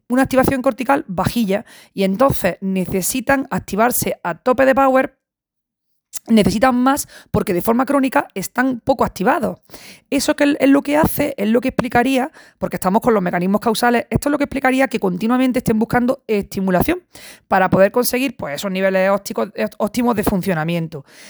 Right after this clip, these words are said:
Y es lo que les va a hacer, pues, que busquen actividades bulliciosas, contacto habitual con la gente, que se apunten a un bombardeo. Bueno, los introvertidos, por otro, por otro lado, pues les pasa lo contrario,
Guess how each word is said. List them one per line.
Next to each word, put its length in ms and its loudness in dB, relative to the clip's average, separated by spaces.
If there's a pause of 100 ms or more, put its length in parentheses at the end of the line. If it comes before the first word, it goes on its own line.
(140)
Y 100 -2
es 40 2
lo 100 4
que 100 2
les 120 4
va 60 0
a 40 0
hacer, 220 -2
pues, 120 -6
que 160 -2
busquen 300 -4
actividades 560 0
bulliciosas, 840 0
contacto 320 -4
habitual 300 -4
con 140 -10
la 80 -8
gente, 600 0 (220)
que 100 -6
se 100 0
apunten 480 0
a 60 -2
un 100 2
bombardeo. 640 0 (2500)
Bueno, 280 0 (280)
los 180 2
introvertidos, 580 2
por 120 0
otro, 220 0
por 400 0
otro 180 2
lado, 180 2
pues 120 2
les 60 0
pasa 220 0
lo 100 0
contrario, 480 -2